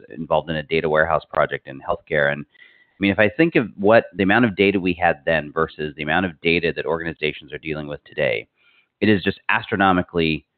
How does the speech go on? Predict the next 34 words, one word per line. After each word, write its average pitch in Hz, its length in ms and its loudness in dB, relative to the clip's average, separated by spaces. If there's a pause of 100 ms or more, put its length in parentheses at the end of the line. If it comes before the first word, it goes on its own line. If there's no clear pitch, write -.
(240)
different. - 400 -6 (440)
And 127 140 4
it's 143 140 0
not 208 220 4 (100)
just, 113 480 2
I - 20 -4
mean, 110 180 2
I 104 60 -6
think 143 200 -2
that 123 180 0
people 113 320 0
are 98 100 4
talking 101 480 0
a 87 80 -2
lot 95 320 4
about, 87 380 2 (160)
you, 80 160 -8
you 76 120 -10
moved, 78 220 -12 (260)
uh, - 200 -8 (100)
slides - 280 -6 (100)
there, 55 200 -8
Steve, 62 220 -10 (380)
but, 110 200 4
um, 110 120 4
it's 113 120 0
not 139 240 4
just 123 300 4
that, 98 200 2 (200)
that 98 240 -4
people 110 260 -4
are 95 60 0
talking 98 420 0
about, 82 420 2